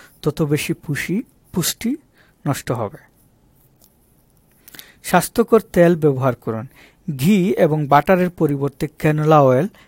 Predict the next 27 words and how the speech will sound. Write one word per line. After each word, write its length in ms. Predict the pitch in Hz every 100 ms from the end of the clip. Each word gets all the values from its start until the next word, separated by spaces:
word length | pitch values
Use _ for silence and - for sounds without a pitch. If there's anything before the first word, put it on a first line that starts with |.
| _
ব্যবহার 380 | 147 135 120 117
করুন। 340 | - 131 143 147 _ _ _ _ _ _ -
কম 280 | 190 208
ফ্যাট 360 | 214 - 165 147 -
যুক্ত 320 | 143 151 -
দুগ্ধজাত 600 | 151 131 156 143 160 165 -
পণ্য 340 | - 143 143 226 _ _ -
বেছে 280 | 151 - 131
নিন। 220 | 117 147 - _ - _ -
ভারী 280 | 160 196 226
ক্রিম 360 | - 190 175
বা 120 | 165 160
নারিকেলের 540 | 147 139 - 156 160
পরিবর্তে 680 | - 160 139 131 - 147 156 - - _ _
কম 300 | - 190 208
ফ্যাট 260 | - 175 151
যুক্ত 360 | 139 151 -
দই 300 | 151 135 143
বা 160 | 147 151
দুধ 400 | 135 135 165 - _ _ 160
বেছে 280 | 143 - 120
নিন। 220 | 113 131 _ _ _ _ -
অল্প 340 | 180 180 202
পরিমাণ 500 | - 202 208 226 233
লবণ 380 | 175 139 151 156
ব্যবহার 360 | 147 123 131
করুন। 380 | 131 139 127 170